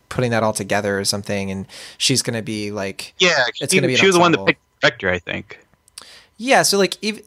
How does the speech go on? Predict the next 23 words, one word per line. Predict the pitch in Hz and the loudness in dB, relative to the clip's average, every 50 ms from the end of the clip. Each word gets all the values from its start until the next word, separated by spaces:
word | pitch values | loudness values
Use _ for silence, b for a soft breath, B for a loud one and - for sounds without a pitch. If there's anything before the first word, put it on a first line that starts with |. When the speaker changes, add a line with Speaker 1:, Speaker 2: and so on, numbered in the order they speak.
| _ _ _ | _ _ _
Speaker 1:
so | - - 220 202 | 2 2 4 4
she, | - - - | 2 0 -2
I, | - 165 - - | -4 -8 -4 -2
I | 190 226 | 0 2
don't | 220 196 | 2 4
know. | 156 | 4
I | 131 175 | 4 4
don't | 233 269 | 4 4
know | 294 | 4
if | 247 - | 2 2
she | - 175 | 0 -2
gets, | 143 - 156 143 - | -2 -2 -2 -2 0
like, | 139 117 | -2 -2
official | 104 95 - - 185 190 - 226 214 | -4 -6 -4 -2 -2 0 0 0 0
producer | 208 208 202 208 202 - 202 | 0 0 2 2 0 0 0
credits, | 190 - 196 196 196 196 190 - - | 0 2 2 2 2 0 -2 -2 -4
but | 156 143 | -6 -6
you | 175 214 | -6 -6
can | 240 | -6
definitely | 247 320 339 - 185 127 | -6 -6 -4 -4 -4 -2
tell | - 156 160 139 | 0 0 0 0
that | - 113 - | 0 -2 -2
she, | - - 127 120 117 113 113 110 110 | -2 -2 -2 -2 0 -2 -2 -4 -6